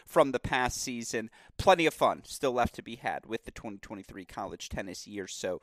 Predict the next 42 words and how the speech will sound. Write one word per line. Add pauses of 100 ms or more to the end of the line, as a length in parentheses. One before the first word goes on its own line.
(240)
I
promise (220)
we
will
be
doing
that (220)
over
on
the
Great
Shot
podcast
feed.
That's
part
one (220)
of
what
I
need
to
do
before
I
get
into
today's
episode.
Part
two,
of
course, (240)
is
to
the
rest (200)
of
you
Cracked
Racquets
fans.